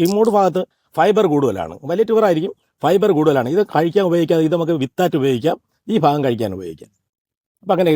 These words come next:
ട്യൂബർ മൊത്തത്തിലേക്ക് നമുക്ക് ഇതിലേക്ക് എടുക്കേണ്ട, കഴിക്കാൻ അല്ലെങ്കിൽ വിത്തിലേക്ക് എടുക്കേണ്ട കാര്യമില്ല. കാരണം വെച്ചാൽ ഇതിലെ ഓരോ നോഡിലും ഇങ്ങനെ തൈകൾ വരും. നമുക്ക് മിനി സെറ്റ് ഇതുപോലെ മൾട്ടിപ്ലൈ ചെയ്യാൻ പറ്റും. ചെറിയ ചെറിയ പീസുകളാക്കി ഇട്ടിട്ട് മിനി സെറ്റ്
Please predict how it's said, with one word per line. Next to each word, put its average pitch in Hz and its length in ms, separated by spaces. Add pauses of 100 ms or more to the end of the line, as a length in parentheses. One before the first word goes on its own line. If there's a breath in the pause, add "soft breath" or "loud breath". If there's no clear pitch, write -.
(100)
ട്യൂബർ 180 220 (260)
മൊത്തത്തിലേക്ക് 202 580
നമുക്ക് 170 220 (580)
ഇതിലേക്ക് 180 280
എടുക്കേണ്ട, 165 240 (680)
കഴിക്കാൻ 165 340
അല്ലെങ്കിൽ 160 260
വിത്തിലേക്ക് 160 340
എടുക്കേണ്ട 139 340
കാര്യമില്ല. 104 340 (100)
കാരണം 143 180
വെച്ചാൽ 165 180
ഇതിലെ 170 120 (100)
ഓരോ 196 200 (160)
നോഡിലും 170 480 (380)
ഇങ്ങനെ 143 240
തൈകൾ 143 320
വരും. 92 160 (240)
നമുക്ക് 185 200
മിനി 220 200
സെറ്റ് 208 180
ഇതുപോലെ 185 200
മൾട്ടിപ്ലൈ 156 260
ചെയ്യാൻ 135 120
പറ്റും. 123 180
ചെറിയ 165 200
ചെറിയ 190 200
പീസുകളാക്കി 160 540
ഇട്ടിട്ട് 127 240 (460)
മിനി 156 200
സെറ്റ് 170 160